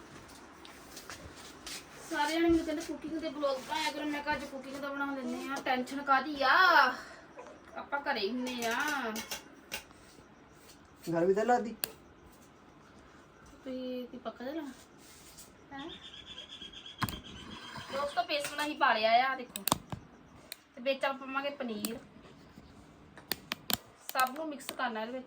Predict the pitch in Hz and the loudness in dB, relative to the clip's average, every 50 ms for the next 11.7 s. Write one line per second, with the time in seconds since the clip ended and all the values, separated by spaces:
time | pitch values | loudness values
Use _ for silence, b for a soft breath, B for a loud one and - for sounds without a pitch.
0 | - - 233 214 202 196 208 226 247 - - - - - - - - - - - | -10 -8 -6 -6 -6 -6 -8 -10 -14 -16 -20 -20 -20 -20 -20 -20 -20 -20 -20 -20
1 | - - - - - - - - - - - - - - - 233 226 220 220 214 | -20 -20 -20 -20 -20 -20 -20 -20 -20 -20 -20 -20 -18 -12 -10 -8 -6 -6 -8 -6
2 | 220 233 233 226 233 233 233 233 233 240 - - - 226 220 - - - - 240 | -2 -2 0 0 0 -2 -4 -4 -4 -6 -10 -14 0 2 2 2 2 0 -4 -6
3 | 240 247 240 226 226 220 226 233 233 - - - - - - - - - - - | -4 -2 -2 -2 -2 -2 -6 -10 -12 -16 -16 -16 -16 -14 -16 -18 -20 -20 -20 -20
4 | - - - - - - - - - - - - - - - - - - - - | -20 -20 -20 -20 -20 -18 -16 -16 -16 -16 -20 -20 -20 -20 -20 -20 -18 -18 -18 -18
5 | - - - - - - - - - - - - - - - - - - - - | -18 -20 -20 -20 -8 -8 -8 -8 -8 -12 -8 -6 -6 -6 -6 -12 -16 -14 -14 -14
6 | - - - - - - - - _ _ _ _ - 262 254 285 294 320 339 349 | -14 -18 -20 -20 -20 -20 -20 -20 _ _ _ _ -16 -14 -12 -8 -6 -4 -2 0
7 | 339 339 330 320 302 294 302 311 311 339 370 349 302 247 - - 269 233 247 311 | 0 0 0 -4 -6 -2 0 0 0 0 -2 -4 -6 -8 -8 -8 -8 -6 -4 -4
8 | 330 320 302 285 262 262 254 254 247 254 240 226 226 233 254 254 247 247 240 226 | 0 2 4 4 6 8 8 8 8 4 0 -2 -2 -4 -6 -8 -8 -8 -8 -8
9 | 208 202 190 190 202 226 220 - - - - - - - - - - - - - | -6 -6 -8 -8 -10 -12 -14 -16 -20 -20 -20 -20 -20 -20 -20 -20 -20 -20 -20 -20
10 | - - - - - 240 233 233 262 - 294 240 - - - - - 220 233 262 | -20 -20 -20 -12 -6 -2 -2 -2 -2 -2 -2 -2 0 0 0 0 -2 -2 -4 -6
11 | 277 294 254 240 226 - 220 220 214 214 220 - - - | -6 -6 -10 -8 -4 -4 -2 -2 -4 -2 -4 -4 -4 -4